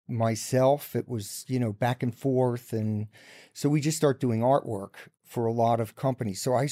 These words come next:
I started assembling artists with a lot of different hands, yarn dye artists, floral artists, you know, artists that were able to paint beautifully on fabric,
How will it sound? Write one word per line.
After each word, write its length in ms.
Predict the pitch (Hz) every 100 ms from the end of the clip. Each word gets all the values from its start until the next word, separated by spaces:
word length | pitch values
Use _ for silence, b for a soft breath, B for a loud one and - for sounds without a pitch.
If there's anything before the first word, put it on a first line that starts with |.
| - -
I 140 | 135
started 440 | - 151 143 135
assembling 1120 | 113 107 - 131 127 127 127 123 123 120 120 - _ _ _ _ _ _ _ _ -
artists 400 | 143 156 160 -
with 140 | 139 120
a 40 |
lot 420 | 117 123 139 151
of 100 | 139
different 340 | 147 - 131 117
hands, 800 | 117 104 87 85 - - - _ _ _ _ _ _
yarn 480 | 131 120 131 135 123
dye 240 | 123 107
artists, 880 | 101 101 98 92 90 - - - - _ _ _ _
floral 580 | - 143 143 127 113 98
artists, 840 | 98 90 69 - - - - - 139
you 80 |
know, 240 | 127 120 113
artists 880 | 123 131 135 123 - - - - - -
that 120 | -
were 140 | 135
able 220 | 120 117 117
to 80 |
paint 460 | - - 131 127 -
beautifully 480 | 135 120 117 127 120
on 200 | 117 104
fabric, 960 | - 127 123 117 104 95 - 107 -